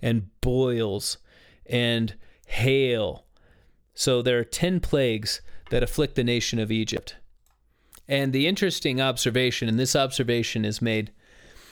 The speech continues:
in a number of, of places, but the, the, the interesting observation about each of these plagues is they're each targeted at a specific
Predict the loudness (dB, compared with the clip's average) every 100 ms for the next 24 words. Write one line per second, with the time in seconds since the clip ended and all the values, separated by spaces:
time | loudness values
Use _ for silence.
0 | -16 -2 0 2 2 2 0 -2 -10 _
1 | _ -4 -2 0 0 0 -2 -4 -2 -2
2 | 0 -2 -2 -8 -10 -10 -4 -2 0 0
3 | 0 0 0 0 0 2 2 0 0 2
4 | 2 0 0 -2 -2 0 0 2 0 -2
5 | -2 -4 -10 _ _ -20 -20 -20 -20 _
6 | -20 -4 0 2 2 0 -2 0 -4 0
7 | 2 2 2 0 0 0 0 0 -2 -2
8 | 0 2 2 0 -2 -6